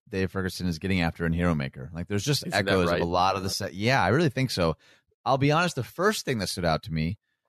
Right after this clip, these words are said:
Speaker 1: was how rare it often is to hear people,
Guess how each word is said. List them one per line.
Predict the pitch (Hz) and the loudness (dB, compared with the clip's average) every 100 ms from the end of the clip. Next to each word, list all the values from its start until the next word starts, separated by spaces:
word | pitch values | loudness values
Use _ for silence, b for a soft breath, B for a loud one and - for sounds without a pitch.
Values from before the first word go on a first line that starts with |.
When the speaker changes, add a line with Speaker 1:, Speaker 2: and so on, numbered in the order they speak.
| _ _ _ | _ _ _
Speaker 1:
was | 101 104 101 101 101 95 - - | -2 2 4 4 2 -2 -8 -12
how | - 113 117 123 120 - _ _ - | -6 0 2 4 2 0 _ _ -12
rare | 107 110 120 135 147 143 | -4 0 4 4 4 2
it | - 117 | 0 0
often | 101 113 117 110 | 4 2 2 0
is | 98 95 85 85 95 - - _ _ _ _ - | 0 2 2 2 -2 -6 -10 _ _ _ _ -10
to | 110 | -4
hear | 107 113 113 | 2 4 4
people, | 107 117 - 107 104 | 2 -2 -2 0 0